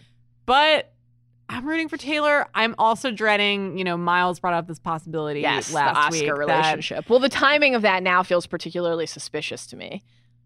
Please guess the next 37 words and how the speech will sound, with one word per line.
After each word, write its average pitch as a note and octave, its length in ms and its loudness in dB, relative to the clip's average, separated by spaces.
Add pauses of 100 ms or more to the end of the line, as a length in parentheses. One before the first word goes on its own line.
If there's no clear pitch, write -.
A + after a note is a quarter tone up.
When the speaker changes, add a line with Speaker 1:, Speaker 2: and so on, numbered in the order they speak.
(160)
Speaker 2:
But - 320 -2 (220)
Speaker 1:
Or G4 280 6
maybe F#4+ 360 6
Speaker 2:
but B3+ 80 2
Speaker 1:
Taylor D#4+ 360 4
just C#4 280 -2
quits B3+ 300 0
and A#3 120 -2
goes G#3+ 260 0
to A3+ 60 -4
Silicon F3+ 540 -2
Valley. D3 140 2
Speaker 2:
Well, D#4+ 120 4
right. F#3 300 2
So A#3+ 100 0
that's B3 280 2
the C#4 100 2
other D#4+ 180 4
possibility, D#3 680 -2
is D3+ 120 -6
that D#3 140 -6
now E3 360 0
as D3+ 400 -6 (240)
Taylor's E3+ 800 0 (400)
concerns F3 920 -2
about D#3 500 0 (340)
what A3 300 6
is F#3+ 240 0
transpiring E3 840 -2
every E3 220 -2
minute E3 240 -8
of C3+ 80 -10
every D3 200 -6
day D3 240 -4
at C#3+ 60 -2
Axe C3+ 220 -4
Capital C#3 500 -6